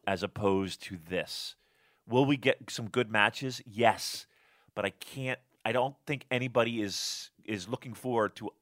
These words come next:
you know, King of Pro Wrestling in the sense of they're looking to get past King of Pro Wrestling as opposed to looking forward to King of Pro Wrestling. They're looking forward to getting past it. And that's not good,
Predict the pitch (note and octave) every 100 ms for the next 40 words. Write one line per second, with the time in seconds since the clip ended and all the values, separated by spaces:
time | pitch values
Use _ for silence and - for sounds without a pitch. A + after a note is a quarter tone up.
0 | - A2 F#2+ F2+ - B2+ A2 - G#2+ G2
1 | G#2+ - G2+ F#2 F#2 F#2 - G2 F#2+ -
2 | F#2 F#2 F2 _ _ - - E3+ G#3+ G#3
3 | D#3+ - _ - C#3+ - _ - - E3+
4 | D#3 - - A2+ F#2 - F2 E2+ - F#2
5 | F#2+ G2 - - A#2+ A2 A#2 G2+ B2+ C3
6 | G#2 - D3 B2+ A2+ G2+ _ _ - D3+
7 | - B2+ G2 - F#2+ D#2 D#2+ - - -
8 | - - _ - C3 C#3+ C#3+ B2 A2+ -
9 | C3+ A2+ G2 G#2 G2 F2+ - - - F#2+
10 | E2 - - - _ _ _ _ - A2
11 | G2 B2 C3 - D#3+ F3 C#3 G3 G#3+ G2